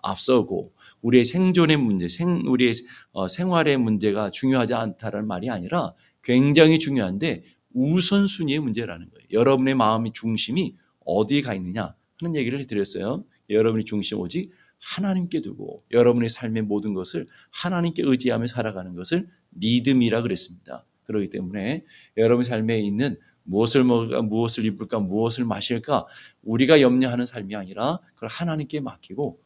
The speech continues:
우리는 하나님 나라와 의를 위해 먼저 살아가는 여러분의 삶의 중심의 본질이 회복돼야 된다 하는 얘기고요. 두 번째는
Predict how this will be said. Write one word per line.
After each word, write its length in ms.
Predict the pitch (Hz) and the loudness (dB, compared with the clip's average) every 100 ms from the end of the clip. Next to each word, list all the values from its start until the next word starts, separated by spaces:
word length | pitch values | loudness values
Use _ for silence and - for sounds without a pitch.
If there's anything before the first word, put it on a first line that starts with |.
| _ | _
우리는 440 | 120 104 107 170 - _ | -2 0 0 -2 -6 _
하나님 460 | _ - 123 113 110 | _ 0 0 2 0
나라와 560 | 110 90 95 107 101 - _ _ | 0 0 0 0 -2 -4 _ _
의를 400 | - 127 143 143 | 2 6 6 6
위해 220 | 117 113 | 6 4
먼저 560 | 117 101 98 95 165 185 - | 4 2 2 2 0 0 -10
살아가는 800 | - - 139 139 117 95 143 117 - _ - | -10 -8 -6 -6 -6 -2 0 -2 -8 _ 0
여러분의 340 | 110 127 135 | 4 6 4
삶의 440 | 127 131 117 127 127 | 0 -2 -2 0 0
중심의 600 | 127 127 139 - 135 135 | 4 4 4 2 2 0
본질이 640 | 113 104 92 117 185 - _ _ | 0 0 2 2 0 -2 _ _
회복돼야 400 | 156 147 - 131 | 0 0 0 0
된다 260 | 107 95 117 | 2 0 0
하는 180 | 104 | 0
얘기고요. 580 | 110 92 87 92 95 156 - _ | -2 -2 -4 -6 -4 -6 -8 _
두 120 | - 131 | -4 4
번째는 520 | 143 123 95 107 | 4 4 0 -2